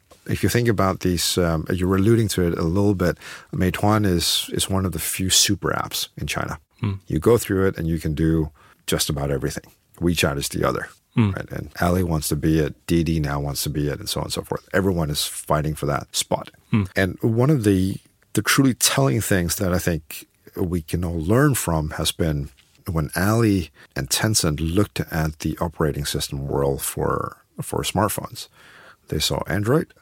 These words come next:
Speaker 1: and they saw I O S.
Speaker 2: Mm.
Speaker 1: Microsoft and Symbian and so forth, they were already dying at that point in time.
Speaker 2: Yeah.
Speaker 1: But they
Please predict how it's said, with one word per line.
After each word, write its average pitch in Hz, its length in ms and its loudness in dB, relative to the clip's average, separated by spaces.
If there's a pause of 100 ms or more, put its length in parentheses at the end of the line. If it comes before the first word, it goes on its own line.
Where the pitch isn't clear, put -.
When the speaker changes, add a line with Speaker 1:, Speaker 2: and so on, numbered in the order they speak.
Speaker 1:
and 78 120 -6
they 78 120 0
saw 80 340 0
I 71 140 -4
O 71 100 -2
S. - 320 -2 (120)
Speaker 2:
Mm. 107 200 2 (160)
Speaker 1:
Microsoft 76 500 -2
and 73 100 -6
Symbian 76 280 -2
and 69 120 -2
so - 140 -2
forth, - 400 -4 (380)
they 80 80 2
were 73 100 2
already 76 220 0
dying 73 340 0
at 67 80 -4
that - 160 -4
point 67 180 -6
in 123 40 -8
time. 117 180 2
Speaker 2:
Yeah. 107 100 0 (260)
Speaker 1:
But 87 180 -2
they 120 400 4